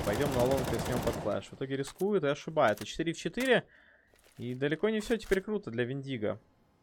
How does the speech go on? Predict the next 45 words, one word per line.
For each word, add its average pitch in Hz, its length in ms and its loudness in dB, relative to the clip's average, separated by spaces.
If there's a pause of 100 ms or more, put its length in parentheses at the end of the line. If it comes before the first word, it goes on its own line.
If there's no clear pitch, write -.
(180)
Один 143 260 -8
патрон 160 340 -2
по 156 120 -2
Баблу, 185 340 2
один 147 220 -2
патрон 151 280 -6
по 147 120 -6
Виктору 147 500 -2
и 143 460 -6
до 139 160 -10
свидули. 127 560 -6 (960)
А 110 100 -4
сейчас 170 300 0
начинается 151 500 -2
самая 147 260 0
важная 127 340 2
стадия. 101 420 -2
Потому 135 240 -8
что 143 140 -8
если 139 140 -8
Виндиго 139 280 -4
выиграли 131 320 -4
бы 120 100 -6
тринадцать 139 440 -4
два, 233 180 4
тогда, 151 200 0
скорее 160 280 -2
всего, 160 160 -4
победили 143 340 -6
бы 123 120 -4
на 131 80 -4
оверпасе. 131 580 -2 (420)
А 127 80 0
если 147 220 0
счёт 160 180 -2
будет 151 220 -4
один 156 200 -4
четыре, 160 320 -4
десять 160 300 -6
пять 180 420 6
или 131 120 -4
девять 135 240 -2
шесть, 170 360 0
тем 127 140 -8
более, 117 460 0